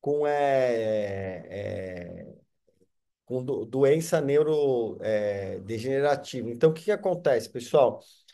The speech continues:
A demência, já tem estudos que ligam o mal de Alzheimer à falta de sono. Por quê? Porque existe uma proteína.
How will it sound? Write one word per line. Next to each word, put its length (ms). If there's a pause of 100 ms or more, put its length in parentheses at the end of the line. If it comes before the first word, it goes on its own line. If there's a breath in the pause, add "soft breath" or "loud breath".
(340 soft breath)
A 500
demência, 1200 (240 soft breath)
já 240
tem 240
estudos 760
que 200
ligam 960 (180)
o 160
mal 420
de 100
Alzheimer 960
à 480 (180)
falta 460
de 200
sono. 680
Por 160
quê? 320 (680 loud breath)
Porque 640
existe 520
uma 760
proteína. 1080